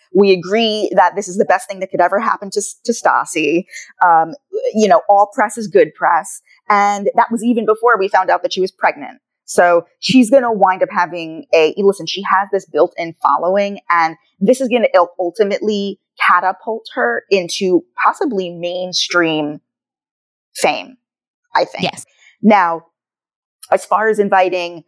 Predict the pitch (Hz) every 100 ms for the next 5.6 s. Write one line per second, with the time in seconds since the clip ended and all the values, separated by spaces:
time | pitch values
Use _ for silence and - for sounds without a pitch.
0 | _ _ _ 214 254 - - 226 185 208
1 | 180 165 175 - 190 170 165 156 165 165
2 | - 175 143 - - 196 208 190 202 208
3 | 175 - 190 170 156 165 - 165 - 175
4 | 165 - 202 202 208 190 156 - - 160
5 | 165 156 151 156 185